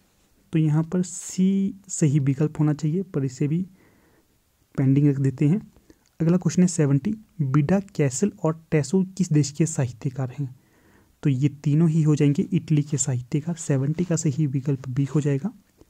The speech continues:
अगला प्रश्न है सेवेंटी वन, आचार्य रामचंद्र शुक्ल ने बिंबवाद का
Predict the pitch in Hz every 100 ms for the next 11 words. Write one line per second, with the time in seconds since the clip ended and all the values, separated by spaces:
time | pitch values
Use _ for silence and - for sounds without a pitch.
0 | _ _ _ _ _ _ 170 202 214 185
1 | 196 196 160 135 135 156 202 - 175 -
2 | 185 185 143 135 180 165 - 180 180 180
3 | 160 131 139 139 147 165 160 151